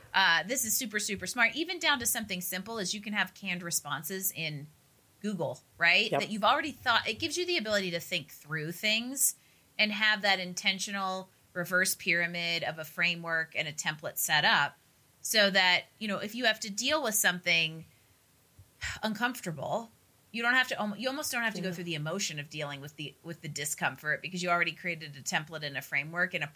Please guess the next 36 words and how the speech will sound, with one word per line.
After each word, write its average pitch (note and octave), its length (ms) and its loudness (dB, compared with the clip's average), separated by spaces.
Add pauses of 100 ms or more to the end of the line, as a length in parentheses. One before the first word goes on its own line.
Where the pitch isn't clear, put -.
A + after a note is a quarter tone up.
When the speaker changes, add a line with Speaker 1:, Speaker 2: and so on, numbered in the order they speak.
Speaker 1:
and F3+ 120 -2
almost D#4+ 280 -2
like F#3+ 140 0
a D#3 40 -6
process, - 500 2
a D3+ 40 -6
mental E3+ 300 0
process D3 560 0
Speaker 2:
Mm-hmm. A#3 100 -2 (280)
Speaker 1:
of F3+ 80 -8
here's G3 220 2
how F#3 120 6
I F3 100 6
deal F3 220 0
with E3+ 100 -6
something E3 540 -4
uncomfortable, E3 520 -8
right? F#3+ 240 4
And A#3 160 -4 (500)
that C#4 160 6
is, G#4+ 200 4 (120)
that B3 220 2
is F4 160 -2
an C4 160 -8
element A#3 340 2
of E3 100 -2
internal D#3 380 -6
communications, C#3+ 840 -4
right? E3 220 6
Is, F#3+ 340 0 (340)
is F#3 260 2
dealing G3 440 0
with F#3+ 180 -8
crisis B3 400 2
communications D3+ 1120 -4
or E3+ 460 2